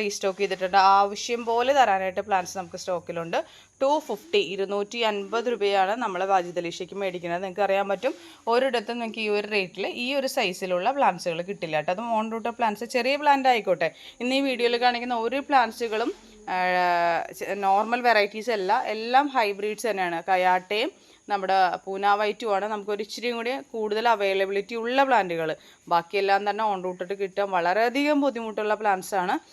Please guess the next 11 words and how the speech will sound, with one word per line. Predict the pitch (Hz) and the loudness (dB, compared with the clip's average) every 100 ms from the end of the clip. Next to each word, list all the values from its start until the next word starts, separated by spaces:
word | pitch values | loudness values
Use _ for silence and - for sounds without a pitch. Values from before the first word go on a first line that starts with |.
| - _ | -20 _
അപ്പോൾ | 202 202 | 0 2
റേറ്റ് | 196 202 247 240 | 0 -4 -4 0
കുറവാണെന്ന് | 220 214 226 214 214 226 | 2 4 2 2 0 -2
കരുതിയിട്ട് | 214 196 185 | -2 -2 0
അതിൻ്റെ | 208 202 208 | -2 -2 0
മാർക്കറ്റ് | 190 185 196 180 190 | 0 0 -6 -2 0
വാല്യൂ | 190 208 | 0 0
ഇതൊന്നും | 196 196 208 190 | -2 -4 -2 -2
അല്ല. | 175 220 | -2 -4
സീസൺ | - 190 185 196 196 | -4 -6 -2 0 0
ആയിക്കഴിഞ്ഞാൽ | 180 190 190 190 | -2 -4 -4 -2